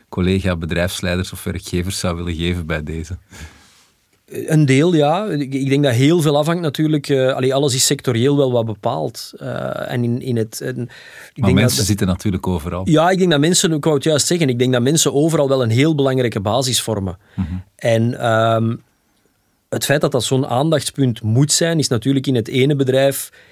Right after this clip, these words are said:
Speaker 2: iets meer aanwezig dan in het andere bedrijf. Dat is ook logisch. Maar ik denk dat vooral iedereen voor zichzelf daar de nadruk op moet leggen.
Speaker 1: Mhm.
Speaker 2: Maar die zelfreflectie over de kern van uw activiteit,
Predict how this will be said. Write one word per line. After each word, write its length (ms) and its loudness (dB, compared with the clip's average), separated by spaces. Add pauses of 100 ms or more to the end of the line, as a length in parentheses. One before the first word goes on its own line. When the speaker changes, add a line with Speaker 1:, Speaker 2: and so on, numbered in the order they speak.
(320)
Speaker 2:
iets 280 0
meer 300 4
aanwezig 480 0
dan 160 2
in 100 0
het 140 0
andere 300 0
bedrijf. 360 -2
Dat 140 -2
is 140 -4
ook 140 -4
logisch. 380 0
Maar 120 -2
ik 100 -6
denk 140 0
dat 120 -2
vooral 240 0
iedereen 320 0
voor 100 -2
zichzelf 460 -2
daar 180 2
de 80 -2
nadruk 380 -2
op 100 -8
moet 160 -8
leggen. 380 -6
Speaker 1:
Mhm. 100 -4 (380)
Speaker 2:
Maar 120 -2
die 100 0
zelfreflectie 920 0
over 260 -2
de 200 -4
kern 320 2
van 160 0
uw 100 0
activiteit, 800 -6